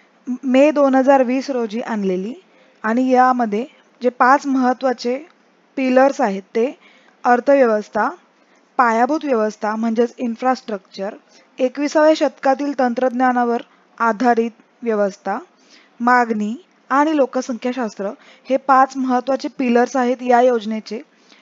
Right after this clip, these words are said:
या योजनेसाठी वीस लाख करोडची पॅकेजची तरतूद केली आहे, जी दहा टक्के आहे आपल्या, अ,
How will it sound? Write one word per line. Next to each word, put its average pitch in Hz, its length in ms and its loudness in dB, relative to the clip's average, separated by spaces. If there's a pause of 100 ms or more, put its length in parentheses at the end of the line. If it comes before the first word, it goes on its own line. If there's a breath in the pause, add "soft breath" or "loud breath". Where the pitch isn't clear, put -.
(280 soft breath)
या 247 220 4
योजनेसाठी 294 720 0
वीस 254 320 -6
लाख 262 200 4 (140)
करोडची 240 880 -6
पॅकेजची 240 600 -4
तरतूद 233 340 -8 (120)
केली 226 240 0
आहे, 202 300 -6 (380 soft breath)
जी 247 280 -6 (360 soft breath)
दहा 247 280 2
टक्के 254 400 -4 (520)
आहे 202 320 -6 (180)
आपल्या, 240 400 -2 (340)
अ, 208 200 -4